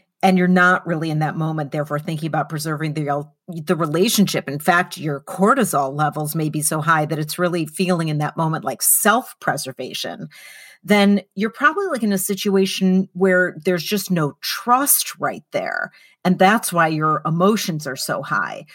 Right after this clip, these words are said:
So you're probably making demands. I mean, that's what happens when we feel that we're being triggered by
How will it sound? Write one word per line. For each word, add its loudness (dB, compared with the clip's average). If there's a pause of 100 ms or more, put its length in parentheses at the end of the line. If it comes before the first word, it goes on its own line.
(240)
So -2
you're 4
probably 2
making 2
demands. -4
I -6
mean, -4
that's 2
what -4
happens -4
when -4
we -4
feel -4 (520)
that 2
we're 0
being -2 (720)
triggered 2
by 4